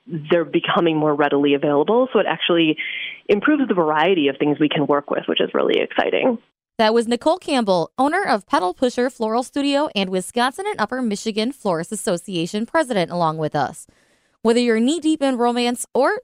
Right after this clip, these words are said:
Speaker 2: just enjoying the chocolates you bought for yourself,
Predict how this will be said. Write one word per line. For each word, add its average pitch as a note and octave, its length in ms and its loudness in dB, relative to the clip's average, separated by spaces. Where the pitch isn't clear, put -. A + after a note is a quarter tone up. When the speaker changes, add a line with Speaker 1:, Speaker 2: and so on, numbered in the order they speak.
Speaker 2:
just C4 240 0
enjoying C4+ 340 0
the C4 80 -2
chocolates A#3+ 460 0
you A3+ 80 2
bought G#3 240 0
for G#3+ 100 -2
yourself, G3 480 0